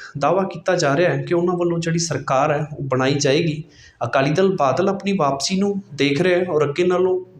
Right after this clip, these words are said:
ਬਹੁਤ ਜ਼ਿਆਦਾ ਜਿਹੜੀ ਹੈ, ਸਖਤ ਮਿਹਨਤ ਕਰ ਰਿਹਾ ਹੈ ਜ਼ਮੀਨੀ ਪੱਧਰ ਦੇ ਉੱਪਰ ਕਾਮਯਾਬ ਕਰਨ ਦੇ ਲਈ। ਉੱਥੇ ਹੀ ਕਾਂਗਰਸ ਪਾਰਟੀ ਦਾ ਕਹਿਣਾ ਹੈ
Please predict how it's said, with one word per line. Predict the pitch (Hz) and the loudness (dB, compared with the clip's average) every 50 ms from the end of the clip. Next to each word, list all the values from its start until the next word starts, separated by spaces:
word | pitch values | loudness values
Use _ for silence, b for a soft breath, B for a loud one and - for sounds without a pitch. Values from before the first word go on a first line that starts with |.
| - | -4
ਬਹੁਤ | - 147 175 - 262 - | 0 0 0 0 0 0
ਜ਼ਿਆਦਾ | - 139 139 139 175 175 | 2 2 2 2 2 2
ਜਿਹੜੀ | 170 170 165 170 170 156 | 2 2 0 2 2 0
ਹੈ, | 151 165 165 - | 0 -2 -2 -4
ਸਖਤ | - - 190 185 - - | -4 -4 -4 -4 -4 -4
ਮਿਹਨਤ | 175 160 160 165 170 175 170 | -2 0 0 2 0 0 -2
ਕਰ | - - 143 135 143 | -2 -2 -2 0 2
ਰਿਹਾ | 165 170 151 | 2 2 2
ਹੈ | 156 165 - B B B B B - | 0 -2 -6 B B B B B -8
ਜ਼ਮੀਨੀ | - 143 156 156 156 165 170 170 | -6 -4 -2 -2 0 0 0 0
ਪੱਧਰ | 165 156 156 170 165 | 0 0 0 0 -2
ਦੇ | 165 156 143 | -2 -2 -2
ਉੱਪਰ | 139 139 - 160 160 - - - | -4 -4 -4 -6 -8 -8 -8 -4
ਕਾਮਯਾਬ | - 151 139 135 143 151 143 143 - | -2 0 0 0 2 0 0 0 0
ਕਰਨ | - 135 123 127 131 | 0 2 2 2 2
ਦੇ | 135 127 | 2 2
ਲਈ। | 120 110 - 113 - - - - | 0 0 -2 -4 -8 -10 -10 -6
ਉੱਥੇ | 120 117 - - 208 | -6 -6 -4 -2 -2
ਹੀ | 208 208 | -2 0
ਕਾਂਗਰਸ | - 156 143 143 147 180 196 190 - | 0 0 -2 0 0 0 -2 -2 0
ਪਾਰਟੀ | - 185 175 175 185 190 | 0 0 0 0 0 0
ਦਾ | 190 196 190 | 0 0 0
ਕਹਿਣਾ | 190 190 190 196 165 | 0 0 0 0 0
ਹੈ | 117 101 - | 0 -2 -6